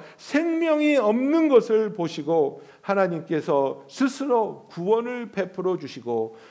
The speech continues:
그 베풀어 주신 구원이 바로 성탄절에 예수 그리스도가 성육신하여 인간 사이에 탄생하심을 성경은 말하고 있는 것입니다.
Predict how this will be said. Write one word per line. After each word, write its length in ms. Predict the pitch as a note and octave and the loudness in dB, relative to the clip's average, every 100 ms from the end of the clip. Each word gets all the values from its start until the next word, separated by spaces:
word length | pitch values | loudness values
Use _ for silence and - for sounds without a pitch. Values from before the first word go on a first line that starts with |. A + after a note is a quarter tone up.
| - | -20
그 220 | - F3+ F#3 | 0 2 2
베풀어 460 | F3+ F3 F3+ F3 | -2 -4 -2 -2
주신 400 | E3 D3+ D#3 D3+ | -4 -8 -8 -8
구원이 560 | D3 C#3 C3+ C3 C3 B2 | -8 -4 -2 -2 -4 -4
바로 640 | - C3 B2+ B2 A#2+ - _ _ _ _ | -4 -2 0 0 -2 -10 _ _ _ _
성탄절에 1000 | - G#3 G#3+ G#3 A3+ G#3 F3+ D3 C3 A2+ - _ _ _ _ | -10 -6 -6 -6 -4 -4 -2 -2 -2 -4 -14 _ _ _ _
예수 580 | B2 E3+ G3 G3+ G3+ G#3 | 0 4 4 2 -6 -8
그리스도가 760 | D#3+ D#3 D3+ C#3+ C#3+ C#3+ C#3 C#3+ - _ _ | -6 -6 -6 -6 -2 -2 -4 -10 -20 _ _
성육신하여 1200 | - - G#3+ G#3+ G#3 G3+ - F3 C#3 G#2+ G#2 F#2+ G2+ _ _ _ | -12 -4 -4 -2 -2 -2 -6 -6 -4 -4 -6 -10 -16 _ _ _
인간 640 | F3+ G#3 G#3+ G#3 G3+ G3 | -4 -2 0 0 0 -2
사이에 640 | F3+ E3 D#3 D3 C#3 C3+ | -4 -2 0 2 2 0
탄생하심을 1120 | C3+ - A3 G#3+ F#3+ F#3 C3 - G2+ C3+ D3+ G#2 - _ | -4 -10 -8 -6 -8 -8 -10 -10 -10 -8 -8 -12 -20 _
성경은 680 | - F3+ D#3 G2+ A2+ G3 B3 - - | -10 -8 -6 -4 -4 -6 -10 -20 -12
말하고 640 | - G#2+ G2+ G#2 F3 G3+ - | -8 -8 -6 -6 -6 -10 -14
있는 420 | A2+ G#2+ C3+ F#3 | -12 -10 -8 -8
것입니다. 440 | E3 - F#3+ C3 | -10 -14 -16 -16